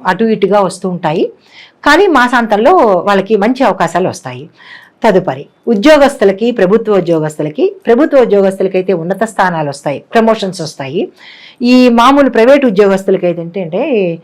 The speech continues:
ఆ, శాలరీ ఇంక్రిమెంట్స్ పడుతుంటాయి. ఆ, చాడీలు వినకుండా ఉంటే మంచిదిగా చెప్పడం జరిగింది. ప్రైవేట్ ఉద్యోగస్తులకి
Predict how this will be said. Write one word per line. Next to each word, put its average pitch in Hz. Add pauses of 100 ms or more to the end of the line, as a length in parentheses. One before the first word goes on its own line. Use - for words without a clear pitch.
(400)
ఆ, 156
శాలరీ 262
ఇంక్రిమెంట్స్ 185
పడుతుంటాయి. 151 (520)
ఆ, 180 (520)
చాడీలు 302
వినకుండా 220
ఉంటే 185
మంచిదిగా 180
చెప్పడం 170
జరిగింది. 143
ప్రైవేట్ 233
ఉద్యోగస్తులకి 165